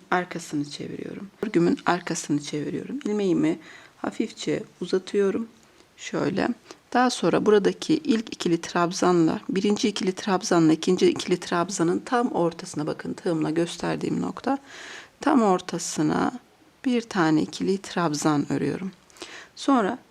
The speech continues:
devam ediyorum. Buradaki her iki grubun tam ortasına.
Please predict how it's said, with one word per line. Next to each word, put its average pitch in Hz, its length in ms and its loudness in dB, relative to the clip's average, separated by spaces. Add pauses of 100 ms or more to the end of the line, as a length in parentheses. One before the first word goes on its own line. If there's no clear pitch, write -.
(120)
devam 190 420 4
ediyorum. - 460 -2 (260)
Buradaki - 680 0
her 226 120 2
iki 185 260 0
grubun 165 480 2
tam 214 260 0
ortasına. - 720 -2